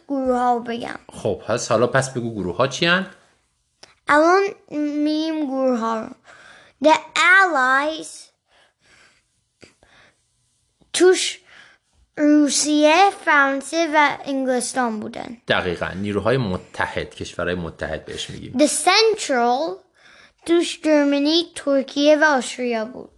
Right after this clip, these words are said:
Speaker 2: آلمان و ترکیه و اتریش. سنترال هم شاید برای همین بهشون می‌گن که این وسطن، چون دو طرفشون جنگه. خب، حالا ببینیم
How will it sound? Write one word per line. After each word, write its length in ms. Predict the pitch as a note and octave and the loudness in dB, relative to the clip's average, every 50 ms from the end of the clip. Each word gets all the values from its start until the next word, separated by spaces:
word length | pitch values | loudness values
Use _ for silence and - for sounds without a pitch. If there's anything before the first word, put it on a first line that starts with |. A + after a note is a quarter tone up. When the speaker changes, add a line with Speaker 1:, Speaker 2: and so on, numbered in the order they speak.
| _ | _
Speaker 2:
آلمان 420 | - G#2 G2 F#2 F#2 F#2+ F#2+ F2 E2+ | -2 0 0 0 0 -2 -4 -4 -6
و 60 | E2 | -8
ترکیه 600 | - - - G#2 G2 - - - - D#3 G3 A3 | -12 -10 -8 -8 -8 -8 -8 -6 -2 -2 0 2
و 80 | D#3+ A2+ E2+ D#2 | 2 0 0 -2
اتریش. 480 | E2 E2+ - - - E2 D#2+ D2+ - - | -4 -8 -10 -12 -14 -14 -12 -12 -14 -10
سنترال 480 | - - G#2+ G2 G2+ A2 A2 A#2+ B2+ | -6 -6 -6 -4 -2 -2 0 0 0
هم 100 | C3+ C3+ | 0 -2
شاید 420 | C3+ - - - D3+ C#3+ C#3 C3+ C3+ | -4 -6 -4 0 2 2 2 2 0
برای 160 | G2+ G2+ A2 | 0 0 0
همین 220 | G#2+ A2+ A#2+ A#2 | 0 -2 -4 -4
بهشون 260 | G#2+ G2+ G2+ - A2 G2+ | -4 -4 -4 -4 -6 -6
می‌گن 180 | F#2+ F#2+ F#2 | -6 -6 -6
که 140 | F2+ - F2 | -6 -6 -8
این 160 | F2 F2 E2+ - | -8 -8 -6 -6
وسطن، 600 | D#2+ D#2 - - - E2 D#2+ - D2+ D2 D#2 - _ _ _ _ | -6 -6 -6 -4 -4 -4 -4 -4 -8 -12 -12 -14 _ _ _ _
چون 200 | - F2 E2 E2 | -12 -10 -10 -8
دو 160 | D#2+ D#2+ D#2+ | -8 -10 -10
طرفشون 540 | D2+ - D#2 D#2 D#2 D#2 D#2+ - - E2 D2+ - | -10 -8 -8 -8 -6 -8 -8 -10 -12 -14 -14 -14
جنگه. 400 | - D2+ C#2 C2+ C2+ - - - _ _ _ _ _ _ _ _ _ _ | -12 -14 -14 -14 -16 -18 -20 -20 _ _ _ _ _ _ _ _ _ _
خب، 380 | - - - - B3 A#3 A#3 - | -12 -4 2 4 4 4 4 2
حالا 220 | - D3 D#3 E3+ | 0 0 2 2
ببینیم 520 | E3+ F#3 F#3+ F#3+ G3 G3+ G3+ G3 G3 - | 2 2 2 4 4 2 0 -2 -4 -10